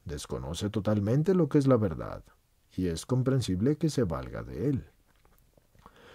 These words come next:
Puede incluso justificarse, pero para nosotros es absurdo,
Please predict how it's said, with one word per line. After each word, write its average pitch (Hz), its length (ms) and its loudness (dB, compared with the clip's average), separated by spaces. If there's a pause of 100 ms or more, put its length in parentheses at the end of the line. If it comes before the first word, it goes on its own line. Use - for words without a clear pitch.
(320)
Puede 233 320 8
incluso 214 400 0
justificarse, 135 840 0
pero 101 320 0 (480)
para 123 240 -6
nosotros 151 560 2
es 139 120 4
absurdo, 120 640 -2